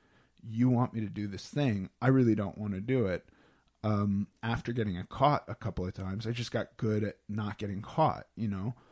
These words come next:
Um, and I also found that, like, I would get rewarded with food for X number of days or weeks of doing well on a diet, which is completely crazy.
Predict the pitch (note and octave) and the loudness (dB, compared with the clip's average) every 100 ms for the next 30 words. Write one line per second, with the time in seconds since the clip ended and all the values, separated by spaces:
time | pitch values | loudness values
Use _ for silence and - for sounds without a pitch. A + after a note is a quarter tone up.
0 | _ _ _ A#2 A2 A#2 C3+ D3 D3 D#3+ | _ _ _ 2 2 2 2 6 6 6
1 | - C3 - A#2+ A#2+ A#2 G#2+ A2+ A2 A2 | 4 -2 0 2 2 2 -2 -4 -4 0
2 | B2+ A#2+ A#2+ B2+ A2+ G#2+ A2 C3+ B2+ A2 | 0 0 -4 -4 -4 0 0 0 0 -4
3 | F2+ - D#3+ F#3+ A2+ G2+ A#2+ - G#2+ G#2 | -8 -6 0 2 2 0 -4 -4 0 2
4 | G#2 G2 - _ _ _ _ - B1 D#2 | 0 -2 -8 _ _ _ _ -20 -20 -20
5 | _ _ _ _ - B2+ A#2+ A#2 A2+ G#2 | _ _ _ _ -6 -4 -2 -2 0 0
6 | G2+ A2+ G#2 G2+ G#2 G#2+ A2 B2+ A#2+ - | -2 -4 -2 -2 -2 -2 0 0 0 -8
7 | - - A2+ A2+ A#2 A2+ A2 A2 A2+ G#2 | -8 -4 -2 2 2 2 2 2 0 0
8 | F#2+ A2 C3 A#2 G#2+ G2 _ _ - - | -2 0 2 4 2 -4 _ _ -18 -16
9 | - _ _ _ _ _ _ _ _ _ | -18 _ _ _ _ _ _ _ _ _
10 | _ - _ - C3+ - A2 - - A2+ | _ -20 _ -4 -2 0 -4 -4 -8 -4
11 | - - C#3+ D#3 C#3+ A#2 F2+ - E2+ F2 | -4 -4 0 2 2 -2 -4 -6 -6 -6
12 | G2+ G#2+ | -6 -8